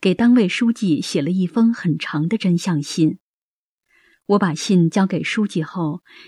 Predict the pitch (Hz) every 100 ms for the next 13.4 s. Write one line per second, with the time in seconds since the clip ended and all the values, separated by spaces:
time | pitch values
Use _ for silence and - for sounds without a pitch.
0 | - 302 277 190 151 - 220 196 175 190
1 | 170 233 233 208 151 208 226 - 160 160
2 | 196 _ _ _ - 190 202 196 180 147
3 | 156 240 233 190 180 196 165 185 233 196
4 | 160 _ - _ 196 208 - 147 185 196
5 | 262 247 - 220 160 - 180 - 160 156
6 | 185 _ _ _ _ _ _ - 208 214
7 | 202 185 190 151 196 190 220 196 - 202
8 | 170 143 190 - 165 147 180 170 190 156
9 | 147 - 156 190 _ _ _ _ _ _
10 | _ _ _ _ _ - - _ 285 285
11 | 233 - 262 214 - 202 170 190 170 -
12 | 180 220 - 160 - 233 202 170 165 175
13 | 185 160 151